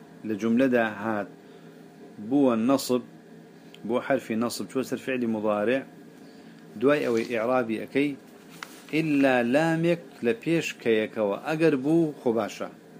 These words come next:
وكو جئت لكي. أجر لام نبو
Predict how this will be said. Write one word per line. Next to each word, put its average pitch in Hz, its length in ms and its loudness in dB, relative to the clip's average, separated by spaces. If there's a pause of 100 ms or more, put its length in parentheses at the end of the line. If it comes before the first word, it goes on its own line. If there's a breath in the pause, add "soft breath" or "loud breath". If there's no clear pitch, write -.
وكو 135 260 0
جئت 131 340 -2
لكي. 110 500 -2 (680 loud breath)
أجر 139 240 4
لام 175 560 4
نبو 170 440 4